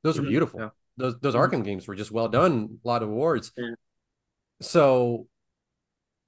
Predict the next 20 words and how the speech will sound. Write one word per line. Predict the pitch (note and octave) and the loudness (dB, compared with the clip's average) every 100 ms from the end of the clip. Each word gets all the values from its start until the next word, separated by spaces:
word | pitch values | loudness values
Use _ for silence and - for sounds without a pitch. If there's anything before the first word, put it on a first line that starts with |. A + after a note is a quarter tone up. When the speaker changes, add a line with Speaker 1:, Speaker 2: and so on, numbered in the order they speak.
| _ | _
Speaker 1:
you | B2 D#3 | -10 -8
can | - | -4
make | - | -4
a | - | 0
good | G#3+ | 0
amount | F3 C3+ | 2 2
of | |
money | E3 G#3+ B2 | 0 0 0
on | A#2+ A#2+ A#2 | 0 0 0
video | A#2 A#2 A2+ | 0 0 0
games. | A2+ G#2+ D#3+ - | 0 -2 -4 -6
They've | A#2+ | -2
got | B2+ | 0
a | A2+ | -2
couple | - B2+ A#2+ | -2 -4 -4
coming | A#2 A2 A2 | -6 -4 -2
out. | G#2+ G#2+ | -2 -2
Um, | G#2 G2 G2 G2 _ _ _ _ _ _ _ _ | -4 -6 -6 -10 _ _ _ _ _ _ _ _
s-, | - - _ _ _ _ _ | -18 -18 _ _ _ _ _
Injustice | C3 A2+ A#2 B2 D#3+ - | -4 0 0 0 -6 -6